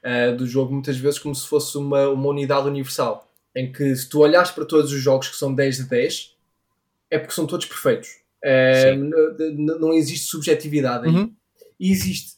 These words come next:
Speaker 1: existe imensa subjetividade. Não existe um jogo que seja dez dez para todas as pessoas.
Speaker 3: Sim, eu vi imensa gente a dizer que o Red
Speaker 1: Ehm,
Speaker 3: Dead Redemption dois era um dez dez e eu sei imensa gente que simplesmente não conseguiu passar da primeira missão do Red Dead porque era um jogo bo-, que acharam que o jogo era boring.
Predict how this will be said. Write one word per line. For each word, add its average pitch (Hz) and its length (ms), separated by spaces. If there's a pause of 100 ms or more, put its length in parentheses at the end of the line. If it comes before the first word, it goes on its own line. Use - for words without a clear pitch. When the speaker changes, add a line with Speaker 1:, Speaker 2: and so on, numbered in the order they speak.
(100)
Speaker 1:
existe 156 320
imensa 185 240
subjetividade. 147 840
Não 147 120
existe 156 340
um 151 80
jogo 160 220
que - 60
seja 151 220
dez 151 280
dez 151 160
para 147 140
todas 147 280
as - 60
pessoas. 139 240
Speaker 3:
Sim, 156 200
eu 165 140
vi 165 120
imensa 175 280
gente 131 220
a - 20
dizer 131 160
que 127 60
o 127 40
Red 160 100
Speaker 1:
Ehm, 151 40
Speaker 3:
Dead 156 120
Redemption 147 460
dois 139 200
era 143 100
um 139 80
dez 139 260
dez 135 240
e 160 40
eu 156 60
sei 170 160
imensa 175 280
gente 180 180
que 185 60
simplesmente 196 300
não 208 100
conseguiu 202 260
passar 208 220
da 208 80
primeira 202 280
missão 208 240
do 202 80
Red 208 160
Dead 220 140
porque - 160
era 226 60
um 220 40
jogo 208 180
bo-, 202 160
que 233 80
acharam 233 240
que 233 80
o - 20
jogo 233 140
era 233 80
boring. 220 340